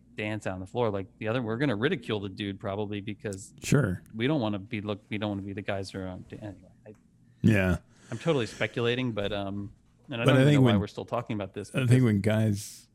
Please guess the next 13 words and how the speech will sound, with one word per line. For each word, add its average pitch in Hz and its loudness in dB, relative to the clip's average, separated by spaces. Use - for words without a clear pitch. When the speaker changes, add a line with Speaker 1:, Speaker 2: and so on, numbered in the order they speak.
Speaker 2:
rag 95 2
on 92 4
each 87 2
other 87 2
like 82 0
that, 85 -2
though, 90 2
I 85 0
think 95 2
there's 98 2
a 90 4
lot 87 2
more, 85 2